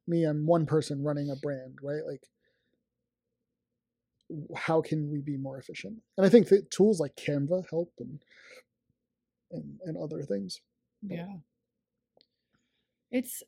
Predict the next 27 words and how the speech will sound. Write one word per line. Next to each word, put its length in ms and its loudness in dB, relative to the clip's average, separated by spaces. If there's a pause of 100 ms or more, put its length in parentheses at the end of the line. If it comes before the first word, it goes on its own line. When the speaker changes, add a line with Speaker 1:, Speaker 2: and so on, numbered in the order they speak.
(140)
Speaker 2:
you 120 8
know, 160 8
I 100 6
think 200 6
what 420 4
is 200 0
interesting 540 -2
is 260 -4
I 200 2
just 280 -4 (280)
also 440 0
looked 360 -4
at, 380 0 (380)
like, 120 -10
how 460 0
much, 640 -6 (3000)
how 240 2
many 220 6
clients 580 -4
am 200 -6
I, 520 -2
or 100 -10
how 220 -2
many 220 -4
people 340 -8
am 120 -6
I, 520 -8